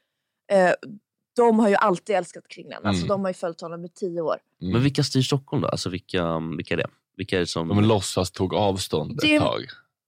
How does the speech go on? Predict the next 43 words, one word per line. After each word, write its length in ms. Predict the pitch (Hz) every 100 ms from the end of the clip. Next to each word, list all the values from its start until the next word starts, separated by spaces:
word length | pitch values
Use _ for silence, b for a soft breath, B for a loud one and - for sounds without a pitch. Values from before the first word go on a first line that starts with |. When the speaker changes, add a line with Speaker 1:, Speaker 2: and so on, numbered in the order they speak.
| -
Speaker 1:
Vad 140 | 247
sa 100 | 220
du? 180 | 233 294 -
Speaker 2:
De 140 | 90
låtsas 520 | - 92 - 90 -
tog 220 | - 90
avstånd 560 | 92 95 92 - 76 76
ett 120 | -
tag 240 | - 50 50
efter. 480 | 104 - 53 - -
Speaker 1:
Ja, 440 | 233 262 247 254
jag 160 | 285 294
tror 100 | 320
inte 140 | 311
de 120 | 285 285
gjorde 220 | 294 262
det 100 | 247
för 120 | 240
de 140 | 247
är 40 | 247
så 180 | - 247
självsäkra. 560 | 269 233 - 233 -
Alltså 180 | 220 247
det 100 | 233
är 40 |
en 100 | 233
hö-, 160 | 240 247
ganska 300 | 233 233 240
hög 420 | 214 240 214 214 - _ 254
kulturell 480 | 220 220 220 202
klass. 640 | - 233 196 - - - - _
Speaker 3:
Vilka, 280 | 127 135 -
är 20 | 123
det 60 |
typ 140 | 117 98
så 60 |
här, 40 | 92
Martin 420 | 95 92 - 90
Soneby 480 | - 107 92 101 92
inte 200 | 73 -
med 100 | -
där? 220 | 50 - _ -
Nej. 360 | 82 80 80